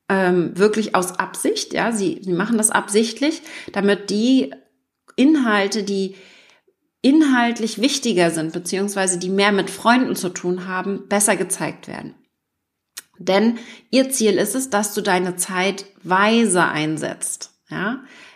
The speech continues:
Ähm, make sure your time is spent wisely. Das ist ihr Ziel und nicht, dass du da einfach dich nur berieseln lässt. Ganz, ganz wichtig. Also Facebook hat hier schon eine Intention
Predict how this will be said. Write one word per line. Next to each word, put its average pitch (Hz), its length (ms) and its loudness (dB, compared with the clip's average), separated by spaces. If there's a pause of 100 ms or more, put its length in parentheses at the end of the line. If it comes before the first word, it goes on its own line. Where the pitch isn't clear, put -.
(120)
Ähm, 175 360 -2
make 240 320 0
sure 226 260 4
your 196 240 0
time 220 420 0
is - 280 0
spent 190 440 -4 (140)
wisely. 165 720 -4
Das 208 180 -4
ist 202 200 -10
ihr 165 140 -8
Ziel 247 480 -2 (420)
und 208 240 2
nicht, 247 320 4
dass 208 180 0
du 202 80 -2
da 190 160 4
einfach 190 280 0
dich 196 200 -6
nur 190 140 -2
berieseln 175 480 -2
lässt. - 320 -8
Ganz, 262 200 0
ganz 233 220 -2
wichtig. 262 480 -2
Also 226 320 4
Facebook 247 500 -4
hat 196 140 -6
hier 233 120 -2
schon 247 160 0
eine 247 140 -2
Intention 233 720 0